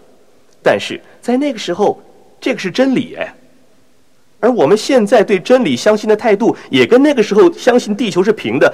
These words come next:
是一样的。为了让你有更进一步的认识，我们来想象你的潜意识就像一部卡式录音机，上面录着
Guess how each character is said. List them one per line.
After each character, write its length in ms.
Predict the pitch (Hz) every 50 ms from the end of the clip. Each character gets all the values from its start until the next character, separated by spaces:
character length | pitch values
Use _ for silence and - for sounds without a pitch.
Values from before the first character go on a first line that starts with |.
| - - -
是 160 | - - 151
一 180 | - - 107
样 220 | - 147 156 131 98
的。 160 | 78 - - - _ _ _ _ _ _ _ _ _ _ _ _ _ _ _ _ _ _ _ _ -
为 120 | 151 160
了 80 | 143 135
让 200 | 151 170 156 131
你 60 | 120
有 100 | 110 101
更 220 | - - 214 180
进 180 | 151 - 190 165
一 60 | 160
步 100 | 160 175
的 120 | 180 185
认 200 | 190 240 240 165
识， 280 | 120 - - - 98 - - - - _ _ _ _ _ _ _ _ _ _ _
我 140 | - 127
们 80 | 160 196
来 80 | 220 247
想 200 | 240 - 101 95
象 220 | - 170 147 - - -
你 60 | 113
的 80 | 120
潜 320 | 196 202 - - - - - -
意 80 | 135 143
识 220 | 127 - - - - _ _ _ _ _ _
就 100 | - -
像 200 | 139 131 151 120
一 40 | 110
部 160 | 123 143 143 143
卡 220 | - - - -
式 140 | - - 143
录 140 | 127 123 117
音 120 | 113 123
机， 200 | 127 - 147 160 - - _ _ _ _ _ _ _ _ _ _ _ _ _ _ _ _ _ _ _ _ _ _ _ -
上 200 | - - 233 214
面 160 | 208 208 214
录 160 | 208 240 180
着 240 | 143 143 123 110